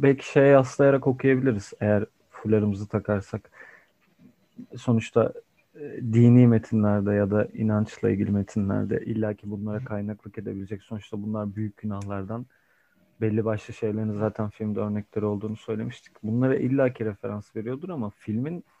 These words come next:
genel atmosferi içinde ben çok da önemli olmadığını ve sürekli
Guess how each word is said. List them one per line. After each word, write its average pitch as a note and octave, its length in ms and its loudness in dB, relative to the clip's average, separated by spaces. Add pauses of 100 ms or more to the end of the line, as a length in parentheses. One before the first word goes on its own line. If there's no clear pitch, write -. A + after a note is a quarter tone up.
(120)
genel A2 320 -4
atmosferi G#2+ 480 -12
içinde D3+ 360 -12
ben C#3+ 220 -10 (800)
çok - 260 -18
da E3 40 -6
önemli D3+ 320 0
olmadığını D3 540 6
ve C#3 80 2
sürekli C#3 400 -4